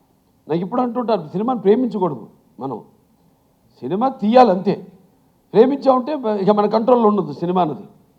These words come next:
వెళ్ళిపోతుంది ఒక మూడు, మూడున్నర గ-, మూడు గంటలు కూడా దాటుతుంది సినిమా.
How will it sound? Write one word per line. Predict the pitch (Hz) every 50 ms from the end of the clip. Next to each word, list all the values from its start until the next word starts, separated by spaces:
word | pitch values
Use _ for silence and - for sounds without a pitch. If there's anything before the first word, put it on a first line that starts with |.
| _ _ _ _ _ _ _ _ _ _ _ _ _ _ _ _ _ _ _ _ _ _ _ _ _ _ _ _ _ _ _ _ -
వెళ్ళిపోతుంది | 202 196 196 233 214 202 196 170
ఒక | 156
మూడు, | 156 170 190 196 190 185
మూడున్నర | 175 180 202 202 202 202 196 196
గ-, | 190 185 185 175 170 170 170 160 165
మూడు | 185 196 196
గంటలు | 196 196 185 180
కూడా | 190 202
దాటుతుంది | 180 190 180 175 160 156 147 -
సినిమా. | - 143 151 156 131 101